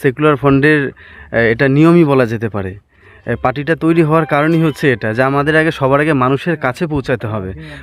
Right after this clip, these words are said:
মানুষের, এ, ঘরে ঘরে যেতে হবে। মানুষের পাশে যদি না থাকি, মানুষের কাছে যদি না যাই,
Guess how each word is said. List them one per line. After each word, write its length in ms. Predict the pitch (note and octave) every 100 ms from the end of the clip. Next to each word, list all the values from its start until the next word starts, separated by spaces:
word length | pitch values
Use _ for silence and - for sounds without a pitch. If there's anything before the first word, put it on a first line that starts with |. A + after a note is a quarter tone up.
| -
মানুষের, 640 | C#3+ D3+ - F#3 F#3 E3 - - -
এ, 360 | - C3 B2+ B2 - A2+
ঘরে 280 | D3+ G#3+
ঘরে 200 | F#3+ F#3+
যেতে 240 | D#3 C#3+ C3+
হবে। 200 | B2+ A#2
মানুষের 420 | B2+ D3 - F3
পাশে 380 | - D3 F#3+ F#3
যদি 220 | F3+ F3+
না 220 | D3+ D#3+
থাকি, 340 | E3 E3+ - A2
মানুষের 360 | B2 C3+ E3
কাছে 280 | C#3+ C#3+ E3+
যদি 200 | E3 D#3+
না 200 | D#3 E3+
যাই, 180 | B2